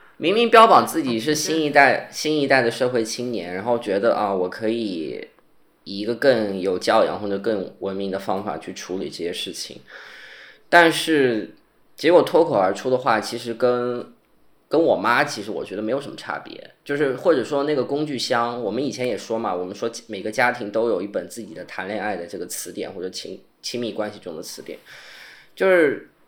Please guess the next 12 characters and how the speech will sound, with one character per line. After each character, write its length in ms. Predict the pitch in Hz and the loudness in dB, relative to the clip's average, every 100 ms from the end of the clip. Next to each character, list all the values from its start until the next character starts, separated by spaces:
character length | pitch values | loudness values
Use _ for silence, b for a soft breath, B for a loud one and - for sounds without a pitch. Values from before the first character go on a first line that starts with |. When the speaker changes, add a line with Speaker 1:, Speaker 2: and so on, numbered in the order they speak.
| _ - | _ 2
Speaker 1:
这 120 | 220 | 4
种 160 | 143 | 4
效 380 | 120 - 175 127 | 2 2 6 6
应 200 | 117 110 | 4 -6
就 100 | 110 | -8
非 180 | 123 143 | -6 -6
常 180 | 139 107 | -6 -8
的 80 | 113 | -6
强。 460 | - 104 80 73 76 - | -8 -8 -10 -12 -20 -8
就 140 | 147 | -6
是 240 | 151 156 147 B B B B B B _ _ _ _ _ | 0 0 -2 B B B B B B _ _ _ _ _
我， 240 | 135 127 | 0 0